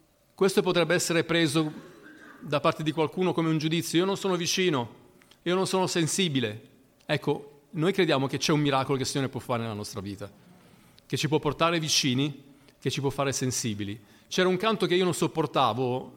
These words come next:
dei canti che abbiamo cantato prima, un canto che finiva con "non andare via". Lo ricordate?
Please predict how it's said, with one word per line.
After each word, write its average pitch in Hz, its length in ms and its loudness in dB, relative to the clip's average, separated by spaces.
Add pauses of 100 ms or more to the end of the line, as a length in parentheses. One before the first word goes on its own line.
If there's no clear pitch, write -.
dei 135 100 -4
canti 143 300 -2
che 131 80 0
abbiamo 131 200 0
cantato 123 360 -4
prima, 104 360 -8 (920)
un 143 100 -4
canto 185 220 0
che 165 180 2
finiva 180 440 2
con 170 220 2
"non 165 360 2
andare 156 320 2
via". 104 340 -4 (1300)
Lo 143 80 -2
ricordate? 131 680 0